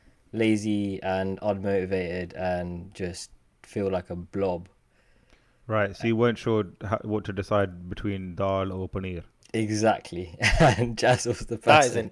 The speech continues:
Speaker 3: e-, that is an easy choice, by the way.
Speaker 1: <laughs>
Speaker 3: Dal all day.
Speaker 1: Um,
Speaker 3: I
Speaker 1: nah,
Speaker 3: love
Speaker 1: so
Speaker 3: paneer.
Speaker 1: basically, man was just like, "Bon work, bon this,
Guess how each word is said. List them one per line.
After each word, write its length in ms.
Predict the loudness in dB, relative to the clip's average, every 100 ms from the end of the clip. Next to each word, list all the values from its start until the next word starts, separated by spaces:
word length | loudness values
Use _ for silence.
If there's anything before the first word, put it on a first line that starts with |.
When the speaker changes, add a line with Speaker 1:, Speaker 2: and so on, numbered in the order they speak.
| -10
Speaker 3:
e-, 200 | -14 0
that 220 | 2 2
is 100 | 0
an 100 | -8
easy 300 | -8 -8 -8
choice, 340 | -8 -4 -4 -6
by 200 | -6 -6
the 100 | -6
way. 240 | -8 -12 -8 0
Speaker 1:
<laughs> 180 | 0 0 _ _ _ 0
Speaker 3:
Dal 300 | 6 6 6
all 180 | 0 0
day. 360 | 0 0 -4 -12 _ _ _ -4
Speaker 1:
Um, 520 | -2 0 0 -4 -8 -14 _ _ _
Speaker 3:
I 60 | 4
Speaker 1:
nah, 60 | 6
Speaker 3:
love 100 | 6
Speaker 1:
so 60 |
Speaker 3:
paneer. 40 | 6
Speaker 1:
basically, 560 | 6 6 0 -2 -2 -6 -2
man 280 | 4 4
was 100 | 4
just 180 | 0 -2
like, 340 | 2 2 0 -8 _ _ _ -20 0
"Bon 260 | 2 4
work, 420 | 2 2 0 -2 -16 _ _ _ _
bon 240 | 0 0 0
this, 500 | -2 -4 -4 -8